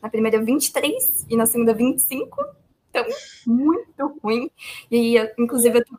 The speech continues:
assim, é, não ti-, não tinha esperança nenhuma de passar pela fuvest. A minha aposta era o enem mesmo. Então, foi muito surpreendente passar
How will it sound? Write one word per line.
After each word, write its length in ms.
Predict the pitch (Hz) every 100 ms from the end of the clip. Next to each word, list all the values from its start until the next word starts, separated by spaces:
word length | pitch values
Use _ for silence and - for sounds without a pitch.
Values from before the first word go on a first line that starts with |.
| _ -
assim, 400 | 226 185 214 240 _ _ _ _ _ _ _ _
é, 300 | - 208 202 190 226 - _ _ _ _ _ _ _ _ -
não 240 | 240 254
ti-, 200 | 254 -
não 140 | 269 294
tinha 140 | 330
esperança 360 | - 294 294 -
nenhuma 260 | 302 339 254
de 120 | -
passar 240 | 226 220
pela 160 | 214 214
fuvest. 520 | 240 226 - - - _
A 40 | 208
minha 160 | 214
aposta 340 | 226 214 220 240
era 100 | 247
o 20 |
enem 280 | 262 240 190
mesmo. 380 | 180 - - 226 233 _ _ _
Então, 500 | - 190 196 98 92 117 _ _ _ _ -
foi 240 | 240 233
muito 500 | 254 247 269 302 440
surpreendente 720 | 453 359 - 262 233 202 214
passar 320 | - 226 226